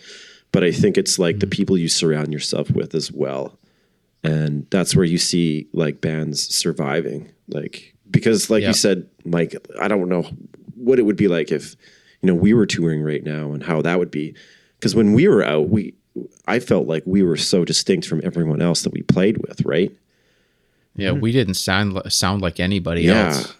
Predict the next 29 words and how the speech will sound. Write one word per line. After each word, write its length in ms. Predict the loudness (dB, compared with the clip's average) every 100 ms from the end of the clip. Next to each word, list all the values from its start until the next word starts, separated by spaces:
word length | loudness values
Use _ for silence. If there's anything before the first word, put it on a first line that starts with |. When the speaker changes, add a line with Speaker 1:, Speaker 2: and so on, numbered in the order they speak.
| -10
Speaker 2:
that 100 | -8
we 100 | -8
played 300 | -4 -2 2
Speaker 1:
But, 60 | 2
Speaker 2:
with. 180 | 0
So 180 | -2 -4
Speaker 1:
I 120 | -2 2
mean, 400 | 4 4 0 -8 -20 -20
there 340 | -16 0 2
wasn't 480 | 4 4 4 2 2
this 200 | 2 2
sort 300 | 2 2 2
of, 220 | 2 0 -2
like, 540 | 0 -2 -6 -16 -16 -10
um, 680 | -8 -6 -6 -8 -8 -10 -12 -10
music 640 | -4 0 2 2 0 -2
industry 440 | 0 0 0 -2 -2
that 260 | -4 -6
we 100 | -6 -4
have 260 | -2 -4
now. 380 | -4 -2 -2 -2
It 100 | -4
kind 200 | -2 0
of, 160 | 0 -4 -20 _
you 80 | -12
know, 160 | -8
back 320 | -2 -2 -2
then 280 | 0 2 2
we, 140 | -2